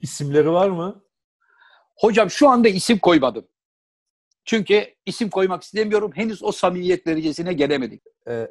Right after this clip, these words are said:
Speaker 1: aynı kargalar olduğuna eminsin değil mi yani? Benziyor ya bunlar.
Speaker 2: Kesinlikle. Kesinlikle aynı kargalar olduğuna eminim.
Speaker 1: Yani
Speaker 2: Bunlar
Speaker 1: arkada-,
Speaker 2: çünkü
Speaker 1: arkadaşlarına söylemiştir belki. "Gidin lan,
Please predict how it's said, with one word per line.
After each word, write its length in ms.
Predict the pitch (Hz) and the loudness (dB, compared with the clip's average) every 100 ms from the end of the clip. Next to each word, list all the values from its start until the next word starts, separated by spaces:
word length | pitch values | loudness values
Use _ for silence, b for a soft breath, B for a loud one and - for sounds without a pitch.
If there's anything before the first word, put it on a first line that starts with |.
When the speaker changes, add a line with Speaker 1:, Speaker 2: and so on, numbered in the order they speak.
| _ - | _ 0
Speaker 1:
aynı 380 | 139 175 180 | 2 4 0
kargalar 640 | - 143 135 127 139 139 139 | 2 2 2 0 2 2 2
olduğuna 440 | 147 127 135 139 | 0 0 -2 -4
eminsin 460 | 143 147 143 120 120 | -4 -6 -8 -8 -8
değil 100 | 165 | -6
mi 80 | 110 | -6
yani? 320 | 98 98 101 | -8 -8 -4
Benziyor 420 | 131 143 175 170 | -4 -4 -4 0
ya 140 | 143 | 0
bunlar. 100 | 113 107 | 0 0
Speaker 2:
Kesinlikle. 760 | 190 - 185 165 - 113 - _ _ - | 0 0 -2 -4 -6 -10 -10 _ _ -4
Kesinlikle 640 | 165 156 190 185 185 156 | -2 -2 -4 -6 -4 0
aynı 220 | 156 156 | 2 0
kargalar 440 | 147 135 135 131 123 | 0 -2 -2 -6 -6
olduğuna 380 | 113 117 113 | -8 -8 -8
eminim. 400 | 117 147 196 196 131 | -4 0 0 -2 0
Speaker 1:
Yani 280 | 139 151 | 2 2
Speaker 2:
Bunlar 160 | 175 214 | 4 4
Speaker 1:
arkada-, 240 | 214 208 185 | 2 -2 -6
Speaker 2:
çünkü 140 | 170 - _ _ _ | -10 -18 _ _ _
Speaker 1:
arkadaşlarına 720 | 135 135 165 165 - 175 180 | 0 2 2 2 0 0 0
söylemiştir 600 | 175 170 151 135 - 127 | 0 0 0 -2 -8 0
belki. 400 | 131 123 123 113 b b _ | 0 0 -4 -4 b b _
"Gidin 320 | 170 160 147 | -4 -2 0
lan, 260 | 151 139 | -2 -2